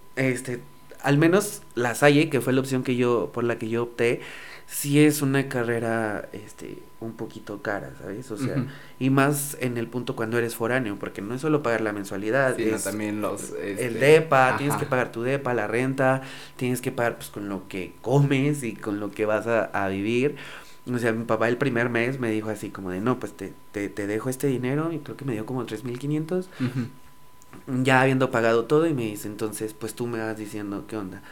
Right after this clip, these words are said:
Speaker 1: O sea, jamás, como yo tenía que comprar materiales y tenía que comprar un buen de cosas que me pedían, y además, eso sí no se me hacía tan padre porque, pues, no, no es cualquier cosa, que, o sea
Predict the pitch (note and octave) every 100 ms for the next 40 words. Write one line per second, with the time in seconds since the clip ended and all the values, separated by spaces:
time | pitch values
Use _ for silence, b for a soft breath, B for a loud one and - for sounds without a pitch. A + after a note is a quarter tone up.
0 | B B - - - A2 F#2+ C3+ D#3+ D3
1 | - A#2 A2+ C3+ D#3 F#3+ F#3+ F#3 E3+ D3+
2 | D3 D3 B B C3 C#3 C3+ A#2+ A#2+ A#2+
3 | A#2+ A#2+ A#2+ A#2 A#2+ A#2 A#2+ A#2 A#2 C3+
4 | B2+ B2 A#2+ A#2+ B B B B2+ C3 C3+
5 | C3+ C#3+ C#3+ C#3 C3+ C#3 B2 A#2 A#2 A#2
6 | A#2 A#2+ - C3+ C3 C3 B2+ C#3+ D#3+ -
7 | - - - - G3+ A#3 A3 G#3 G#3 F#3+
8 | D3 C#3 D#3 C#3 B2+ A#2+ - - D2+ C#2+
9 | - - - G#2+ G#2 G#2 A2 G#2+ A#2 G#2+
10 | A2+ A2 A2+ A2 C#3+ B B B B A#2+
11 | B2 A#2+ B2 A#2+